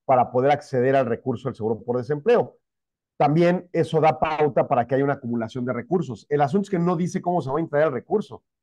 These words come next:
Y ahí es donde yo entendería que, este, ah,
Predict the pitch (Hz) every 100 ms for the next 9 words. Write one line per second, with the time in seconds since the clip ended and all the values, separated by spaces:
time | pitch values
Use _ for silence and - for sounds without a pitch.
0 | _ _ - 147 175 180 156 107 147 160
1 | 175 160 156 175 160 - 151 165 175 -
2 | _ - 135 131 - _ 139 135 131 127
3 | 123 123 117 113 98 - _ _ _ _
4 | _ _ _ _ _ _ _ _ _ _
5 | _ _ _ _ _ _ 135 139 135 131
6 | 123 117 110 101 78 -